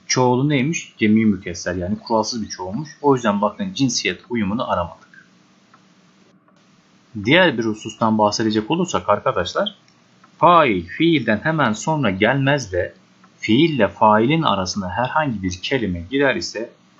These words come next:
fiilim müzekker veya müennes gelebilir. Örnek verelim.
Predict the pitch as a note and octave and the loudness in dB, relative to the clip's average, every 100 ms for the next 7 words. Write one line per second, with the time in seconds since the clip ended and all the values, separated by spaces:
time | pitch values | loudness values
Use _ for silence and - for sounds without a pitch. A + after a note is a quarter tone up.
0 | _ - D#3 A#2+ F#2 F#2+ C3 - - G2+ | _ -2 4 4 4 2 0 -6 -8 -4
1 | A#2 A#2+ - D#3 C#3+ F#2 F2 E2+ E2+ A#2 | -2 -4 -2 0 2 2 0 -2 -2 0
2 | G2+ F#2 B2 - G2 A2 A2+ E2+ E2+ - | 0 0 -4 -2 -2 0 -2 -4 -6 -10
3 | _ _ _ _ _ _ _ - _ _ | _ _ _ _ _ _ _ -20 _ _
4 | _ _ _ - F3 D#3 G2+ - F2+ G2+ | _ _ _ 2 4 4 2 0 -4 -4
5 | D3+ | -6